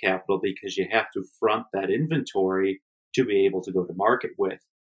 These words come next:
And then if you're a supplier that also does in-house decoration, whether it's laser engraving equipment, screen printing equipment, digital decoration equipment,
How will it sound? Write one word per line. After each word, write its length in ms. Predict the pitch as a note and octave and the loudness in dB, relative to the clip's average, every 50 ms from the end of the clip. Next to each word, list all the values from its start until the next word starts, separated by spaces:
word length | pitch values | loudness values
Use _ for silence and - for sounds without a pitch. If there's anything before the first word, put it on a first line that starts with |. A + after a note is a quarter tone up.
| _ _ _ _ - | _ _ _ _ -2
And 160 | A#2+ A#2 A2+ A#2 | 0 2 2 2
then 140 | A#2 A2+ | 2 0
if 100 | A2 - - | 0 -2 0
you're 160 | G#2 G2+ G2 | 0 0 0
a 40 | F#2 | 0
supplier 640 | - G2+ - - _ - G#2+ G#2+ A2 A2+ G#2+ - - | -2 -6 -6 -6 _ 0 2 4 4 4 4 2 0
that 120 | G2 F#2+ | -2 -4
also 560 | F#2+ F#2+ G2+ G#2+ - - - G2+ G2 F#2+ F#2 F#2 F#2 | -2 -2 -2 -2 -4 -4 -2 0 0 0 0 -2 -4
does 240 | F#2+ F#2 - - - | -6 -6 -6 -6 -8
in-house 440 | G#2 F#2+ F#2 - G2 F#2 F2+ - - | -8 -8 -8 -6 -6 -6 -6 -6 -6
decoration, 960 | - F#2+ F2+ - F#2 F#2 G2 A#2 D3 D#3+ D#3+ - - G2 F#2+ F#2 F#2 F#2 - _ _ _ _ _ _ _ - | -6 -6 -6 -6 -4 0 2 4 4 4 2 0 -2 0 0 -2 -2 -4 -8 _ _ _ _ _ _ _ -2
whether 400 | G#2 G2+ F#2+ F#2+ F#2+ F#2 F#2 F#2 | 0 0 2 2 2 2 2 2
it's 300 | F#2 F#2 F#2 - - - - _ _ _ - | 2 2 0 -2 -8 -10 -12 _ _ _ -2
laser 300 | G2+ G2+ G2+ F#2+ F#2 F#2+ | 2 2 2 2 0 -2
engraving 420 | F#2+ F#2 F#2+ F#2+ F#2+ F#2 F#2+ F#2 F2+ | -2 0 2 2 2 0 -2 -4 -6
equipment, 440 | - - G2 F#2 - G2 G2 F2+ - | -4 -2 -2 -2 -2 -2 -6 -6 -6
screen 280 | - - F#2+ F#2 F#2 F2 - | -6 -2 -2 -2 -2 -2 -2
printing 260 | G2 F2+ - F#2+ F#2+ | -4 -4 -4 -4 -6
equipment, 440 | F#2 - - F#2+ - F#2+ F#2 F2+ - | -6 -4 -4 -4 -4 -4 -8 -8 -2
digital 400 | - G#2+ G2+ - - - F#2 - - F#2+ | 0 2 2 2 0 -4 -4 -4 -2 -2
decoration 640 | F#2+ - - F#2+ F#2 F#2 F#2 F2+ - - - F#2 | -4 -4 -2 -4 -2 -2 -4 -4 -6 -8 -10 -12
equipment, 520 | F2 - _ - F#2+ D#2+ E2 F#2 F#2 F#2 | -12 -6 _ -2 -2 -2 -2 -4 -6 -6